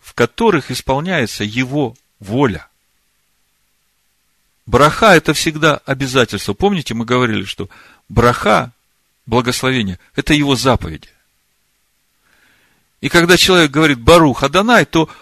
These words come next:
он этим уже говорит о том, что он ставит себя в эти рамки исполнения его заповедей. Значит, браха — это всегда обязательство, а барух —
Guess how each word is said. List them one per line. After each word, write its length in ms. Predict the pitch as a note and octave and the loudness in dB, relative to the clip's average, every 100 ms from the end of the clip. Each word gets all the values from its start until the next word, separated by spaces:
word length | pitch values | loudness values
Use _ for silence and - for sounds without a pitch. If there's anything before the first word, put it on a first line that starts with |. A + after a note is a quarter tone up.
| - - | -18 -2
он 240 | F3 D#3 | 0 0
этим 460 | - A#3+ A3+ D#3+ D#3 - | 2 2 2 -4 -8 -4
уже 560 | G3+ G#3+ A#3+ G#3 A2+ - _ _ _ - | 0 2 2 2 0 -6 _ _ _ -2
говорит 440 | E3+ F#3 E3+ - | 4 4 4 2
о 60 | C3+ | -2
том, 420 | - C4 D#3+ C#3 _ _ _ _ _ _ _ | 2 2 2 -4 _ _ _ _ _ _ _
что 260 | - F#3 F3 | -2 0 2
он 220 | F3 F#3 | 2 2
ставит 440 | - B3 A3 D#3+ | 2 4 4 4
себя 320 | - F3 E3 | 0 2 4
в 60 | C#3 | 4
эти 200 | E3+ - | 2 2
рамки 560 | C3+ A3 A3 - A#2+ C3 _ _ _ - | 2 2 0 -4 -14 -16 _ _ _ -8
исполнения 640 | D#3+ - D3+ E3 F3+ B2 | -4 0 0 0 -2 0
его 240 | A#2+ C3 B2+ | 0 0 -2
заповедей. 560 | A#2+ G#2+ E2 D#2 - _ _ _ _ _ _ _ _ _ _ _ _ _ _ _ _ _ _ _ _ _ | -2 -4 -8 -18 -20 _ _ _ _ _ _ _ _ _ _ _ _ _ _ _ _ _ _ _ _ _
Значит, 400 | - B2+ - A2 _ | -8 -6 -6 -14 _
браха — 540 | - C#3 E3+ - C3+ G2 | -4 2 2 2 -2 -2
это 220 | A2+ - | -8 -8
всегда 320 | G#2+ A2+ A2+ A#2+ | -10 -8 0 0
обязательство, 800 | B2+ E3+ A#3 G#3 C#3 - C3+ - | 0 2 2 2 -6 -4 -8 -2
а 100 | C#3 | 2
барух — 500 | D3 E3+ G#3+ - | 4 4 2 -4